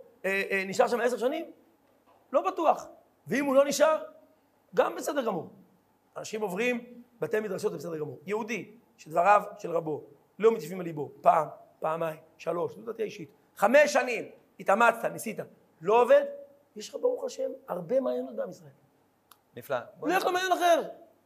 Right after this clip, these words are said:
Speaker 2: בוא נדבר שנייה על המעיינות האחרים.
Speaker 1: בבקשה.
Speaker 2: יש הרבה מעיינות בעם ישראל.
Speaker 1: נכון.
Speaker 2: אה, כולם אהובים, כולם ברורים, כולם יודעים את התורה, חלקם לא ייכנסו אצלנו בבית המדרש.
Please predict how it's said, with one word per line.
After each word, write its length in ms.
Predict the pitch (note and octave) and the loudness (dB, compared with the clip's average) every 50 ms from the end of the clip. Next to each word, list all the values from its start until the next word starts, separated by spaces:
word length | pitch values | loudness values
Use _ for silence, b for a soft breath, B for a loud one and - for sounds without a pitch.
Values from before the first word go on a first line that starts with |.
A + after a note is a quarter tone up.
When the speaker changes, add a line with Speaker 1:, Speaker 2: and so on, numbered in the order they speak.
| _ _ _ _ _ _ _ _ _ _ _ _ _ _ _ _ _ _ _ _ _ | _ _ _ _ _ _ _ _ _ _ _ _ _ _ _ _ _ _ _ _ _
Speaker 2:
בוא 120 | - D#3 | -4 -2
נדבר 200 | F3 E3+ E3 D#3+ | -2 -2 -2 -4
שנייה 160 | C#3+ D3+ C#3 C#3 | -4 -6 -8 -6
על 60 | C3+ | -6
המעיינות 380 | C3 C3 B2 B2+ B2+ C3 C3 | -6 -6 -6 -8 -8 -6 -6
האחרים. 360 | C3 B2 B2+ B2+ A#2+ B2 A#2 - - _ _ D3+ | -6 -6 -6 -8 -10 -12 -14 -16 -20 _ _ -8
Speaker 1:
בבקשה. 340 | D3+ - D#3 - F#3 D#3+ - - - - - - _ _ _ _ _ _ _ _ _ _ _ _ - | -6 -4 0 2 2 2 2 0 -6 -16 -20 -20 _ _ _ _ _ _ _ _ _ _ _ _ -4
Speaker 2:
יש 160 | F#3 G3 G#3+ | -2 0 4
הרבה 140 | G#3+ A3 A3 | 6 6 6
מעיינות 300 | A3 G#3 G3+ G3+ G3+ - | 8 6 4 4 2 -2
בעם 120 | F#3+ F3+ | -2 -4
ישראל. 320 | F3+ F3+ F3+ F3 E3 D3+ C3 - - - - | -4 -4 -2 0 0 0 -2 -6 -12 -16 -14
Speaker 1:
נכון. 220 | C3+ C3 C3+ C3+ - - _ _ _ _ _ _ _ _ _ _ _ _ - | -12 -10 -10 -12 -12 -18 _ _ _ _ _ _ _ _ _ _ _ _ -20
Speaker 2:
אה, 60 | B2+ B2 A#2+ A#2+ A#2+ A#2+ B2 B2 B2 B2 B2 B2+ - _ _ _ _ _ | -18 -18 -18 -18 -20 -20 -20 -20 -20 -20 -20 -20 -20 _ _ _ _ _
כולם 260 | _ D#3 E3 F3+ F3+ | _ -10 -6 -4 -2
אהובים, 400 | F3 D#3+ C#3 B2 B2 A#2 A#2 - - _ _ _ _ | -2 -2 -2 -4 -6 -10 -10 -16 -20 _ _ _ _
כולם 200 | - B2+ C3 C#3+ | -12 -12 -8 -6
ברורים, 360 | D3 D3 C3+ B2 A#2 A2 A2 A2 _ _ _ _ _ _ _ | -6 -6 -6 -8 -10 -14 -16 -18 _ _ _ _ _ _ _
כולם 160 | - B2+ C3+ D3 | -10 -8 -6 -6
יודעים 180 | D3 D3+ D3 | -6 -8 -8
את 40 | D3 | -10
התורה, 340 | C#3 - - A#2 A#2 A#2+ C#3 - _ _ _ _ _ _ | -10 -10 -10 -12 -12 -12 -16 -18 _ _ _ _ _ _
חלקם 340 | - C3+ C3 B2 D#3+ D#3+ E3 | -18 -16 -8 -6 -6 -4 -4
לא 80 | E3 | -6
ייכנסו 300 | E3 D#3 D#3 D3+ B2+ C#3+ | -8 -8 -10 -12 -10 -12
אצלנו 300 | C3 B2 B2 A#2+ A#2+ A#2+ | -12 -12 -14 -16 -18 -16
בבית 180 | A#2 A#2 A#2+ A#2 | -16 -16 -16 -16
המדרש. 360 | A2+ A2+ A2+ A2 A2 - - | -16 -16 -18 -20 -20 -20 -20